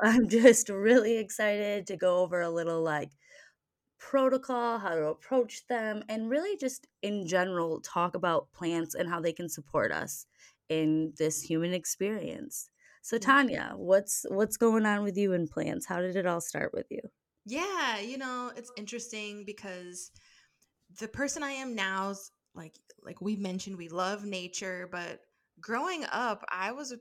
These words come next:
Speaker 2: big city person. I loved to be in the city. I thought nature was boring. What was the point of it?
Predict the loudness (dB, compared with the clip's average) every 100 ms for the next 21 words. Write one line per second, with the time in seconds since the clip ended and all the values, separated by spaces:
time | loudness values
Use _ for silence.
0 | -10 -10 -10 -10 -10 -10 -10 -12 -12 -14
1 | -14 -16 -18 -18 -14 -8 -4 -2 -2 -4
2 | -10 -6 -6 -6 -6 -4 -4 -6 -8 -10
3 | -14 -20 -20 -20 -8 -8 -8 -6 -4 -4
4 | -6 -8 -10 -8 -8 -8 -10 -8 -6 -6
5 | -6 -8 -8 -10 -12 -14 -10 -8 -8 -6
6 | -6 -6